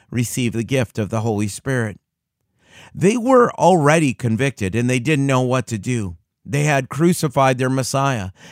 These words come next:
and God raised him from the dead. What should they do now?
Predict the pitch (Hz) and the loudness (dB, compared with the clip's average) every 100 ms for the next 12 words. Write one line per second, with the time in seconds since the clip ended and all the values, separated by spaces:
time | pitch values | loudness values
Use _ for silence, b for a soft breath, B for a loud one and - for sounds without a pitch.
0 | B 165 156 170 170 139 170 196 185 - | B 0 4 4 4 4 4 4 0 -2
1 | 139 120 156 156 151 135 151 143 98 87 | -4 -2 0 0 0 -2 -2 -2 -6 -10
2 | _ _ - 120 131 - 123 120 123 113 | _ _ -6 0 0 0 -4 -2 -2 0
3 | 123 120 139 113 95 | 0 0 -2 -8 -12